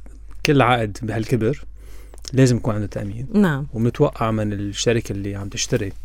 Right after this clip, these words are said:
Speaker 1: اليوم بالمناقصة يكون عندها مأمنة هالبضاعة. لأنه اليوم، آم، اللي نحن إذا بدك شوي بيحير العالم، إذا شحنا بضاعة نفط مثلا من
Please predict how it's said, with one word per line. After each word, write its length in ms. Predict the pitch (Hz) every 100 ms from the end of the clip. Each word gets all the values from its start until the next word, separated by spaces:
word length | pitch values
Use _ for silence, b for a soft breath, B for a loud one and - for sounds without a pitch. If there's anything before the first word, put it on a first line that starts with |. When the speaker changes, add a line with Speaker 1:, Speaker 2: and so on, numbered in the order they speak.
| b b b b b -
Speaker 1:
اليوم 220 | 104 104
بالمناقصة 800 | 101 101 107 139 120 - 110 110 113
يكون 240 | 147 - 120
عندها 280 | 107 110 107
مأمنة 400 | 123 123 104 95
هالبضاعة. 460 | 95 107 98 107 131 - B B B B B B -
لأنه 240 | 110 123
اليوم، 420 | 123 135 139 127 113
آم، 540 | 107 107 101 101 104 - - - - - - - - -
اللي 120 | -
نحن 460 | 117 123 131 110 101 - 131
إذا 100 | 107
بدك 300 | 120 110 -
شوي 160 | 139
بيحير 460 | 123 - 127 120 104
العالم، 460 | 104 107 104 104 - b b b b -
إذا 100 | 113
شحنا 640 | 107 117 - 135 120 104 101
بضاعة 420 | 104 117 110 107 -
نفط 340 | 123 123 113 -
مثلا 340 | 104 117 104
من 380 | 101 104 101 98